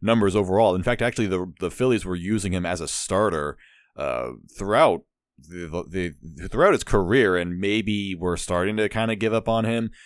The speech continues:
Uh, this year, he posted a seven point three one E R A in their triple A team, and then the Royals acquired him, pretty much used him ex-,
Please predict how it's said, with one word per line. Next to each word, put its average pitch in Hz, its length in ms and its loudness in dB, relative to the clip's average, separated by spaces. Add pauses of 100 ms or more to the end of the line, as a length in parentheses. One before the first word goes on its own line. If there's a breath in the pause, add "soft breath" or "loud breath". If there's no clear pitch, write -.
(140 soft breath)
Uh, 82 160 -2
this 95 180 0
year, 98 120 0
he 92 80 -2
posted 87 340 2
a 82 60 -2
seven 95 320 -2
point 90 360 -4
three 90 300 -4
one 85 400 -2
E 85 160 -6
R 80 180 -2
A 80 260 -6 (140 soft breath)
in 82 220 -8
their 82 240 -2
triple 80 420 -4
A 78 140 -4
team, 80 480 -8 (260 soft breath)
and 92 160 -2
then 95 80 -2
the 95 80 0
Royals 151 320 8
acquired 147 460 6
him, 143 200 4
pretty 165 180 0
much 151 180 -2
used 135 240 2
him 127 80 2
ex-, 120 160 0